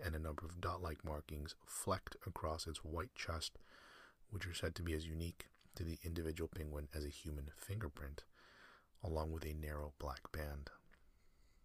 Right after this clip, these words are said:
The male African penguin is generally slightly larger than their female counterparts,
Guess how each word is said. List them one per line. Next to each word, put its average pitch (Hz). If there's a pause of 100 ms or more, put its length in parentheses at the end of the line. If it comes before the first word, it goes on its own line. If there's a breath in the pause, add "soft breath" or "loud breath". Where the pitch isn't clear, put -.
(3000 loud breath)
The 95
male 98
African 87
penguin 98
is 80
generally 90 (100)
slightly 101
larger 73 (320 loud breath)
than 76
their 73
female 71
counterparts, 85